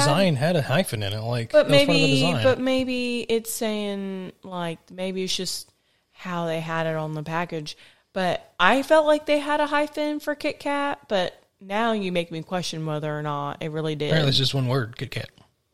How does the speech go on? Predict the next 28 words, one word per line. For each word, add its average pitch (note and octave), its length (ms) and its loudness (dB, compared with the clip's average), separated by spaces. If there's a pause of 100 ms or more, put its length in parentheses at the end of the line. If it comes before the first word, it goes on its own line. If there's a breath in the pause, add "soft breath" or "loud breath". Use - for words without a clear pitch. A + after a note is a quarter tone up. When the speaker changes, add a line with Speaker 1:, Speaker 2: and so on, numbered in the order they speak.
(720)
Speaker 1:
Fruit A#3 280 10
of A3+ 60 10
the F3 60 10
Loom E3 320 6
logo C3+ 360 2
has C3 380 2
no C3+ 240 0
cornucopia. C#3+ 720 -4 (340 loud breath)
And D#3 100 -4
I A3+ 140 2
remember F3+ 300 4
this C3 160 4
'cause - 200 2
my D#3 140 6
family D#3 300 2
was A#2+ 140 -2
poor C3+ 440 -2
and B2 200 -2
we B2+ 80 0
bought B2 280 -2
Fruit D3 200 0
of C3+ 60 0
the B2 60 0
Loom A#2 380 0
if A#2+ 160 -4
we B2 100 -4
were A2 120 -2
lucky. G#2+ 480 -2